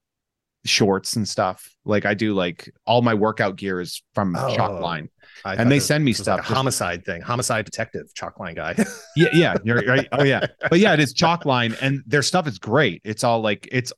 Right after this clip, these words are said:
Speaker 1: all, it's all stuff you would like. But as, like, "Do you want gym shorts or do you want a jacket? Do you want a, a Streets of Rage satin jacket? We got it." And
Speaker 2: Nice.
Speaker 1: he's always just like, "Yeah, just send me a message whenever you want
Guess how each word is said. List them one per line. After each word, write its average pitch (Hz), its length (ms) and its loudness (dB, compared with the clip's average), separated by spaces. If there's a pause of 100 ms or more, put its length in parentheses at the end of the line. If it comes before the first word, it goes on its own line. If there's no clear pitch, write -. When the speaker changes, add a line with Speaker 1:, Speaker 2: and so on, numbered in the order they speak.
Speaker 1:
all, 127 320 2
it's 135 140 2
all 156 120 2
stuff - 280 -4
you 123 120 2
would 101 160 0
like. 104 300 0
But 101 100 -4
as, 95 220 -6
like, 92 240 -6
"Do - 80 0
you 104 40 4
want 110 180 0
gym 139 180 2
shorts 165 340 2
or 127 60 0
do 104 60 0
you 107 80 4
want 107 120 2
a 98 40 -6
jacket? 139 600 -2
Do 107 100 -6
you 101 60 0
want 107 220 0
a, 101 260 0 (540)
a 110 80 -2
Streets - 400 2
of 107 160 2
Rage 120 580 2 (200)
satin 117 420 -2
jacket? 127 480 -2 (180)
We 113 200 2
got 113 240 2
it." 87 120 -4 (600)
And 147 220 2
Speaker 2:
Nice. 147 80 6
Speaker 1:
he's 160 180 0
always 160 240 2
just 151 160 -6
like, 131 160 0
"Yeah, 175 80 0
just 135 200 -6
send 151 140 0
me 147 200 -2
a 131 220 0
message 127 320 -2
whenever 110 280 -2
you 104 100 2
want 107 280 0